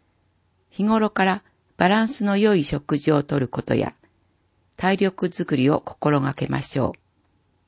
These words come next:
この三つのポイントに注意し、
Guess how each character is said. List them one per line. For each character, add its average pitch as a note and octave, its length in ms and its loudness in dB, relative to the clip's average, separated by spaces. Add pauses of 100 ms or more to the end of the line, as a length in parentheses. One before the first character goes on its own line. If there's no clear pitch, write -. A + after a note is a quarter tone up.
(1080)
こ F#3 140 -2
の G3 200 0 (380)
三 F#3 140 0
つ - 260 0
の A#3 140 6
ポ D#3+ 180 2
イ D3+ 60 4
ン D3 80 2
ト D3 160 0
に C3+ 160 2
注 D#3 320 0
意 A2 100 -2
し、 - 340 -2